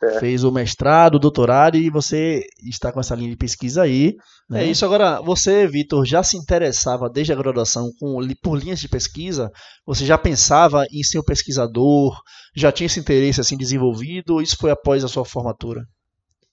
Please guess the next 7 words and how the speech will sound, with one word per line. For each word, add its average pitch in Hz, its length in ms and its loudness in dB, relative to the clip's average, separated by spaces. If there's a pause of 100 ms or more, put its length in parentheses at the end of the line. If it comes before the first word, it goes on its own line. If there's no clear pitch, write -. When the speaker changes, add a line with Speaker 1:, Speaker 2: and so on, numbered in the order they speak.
(580)
Speaker 1:
Sim, 190 340 4
eh, 160 320 6
eu 170 120 6
tive 202 500 -2
um, 185 560 -2
uma, 139 380 2 (320)
uma, 127 760 0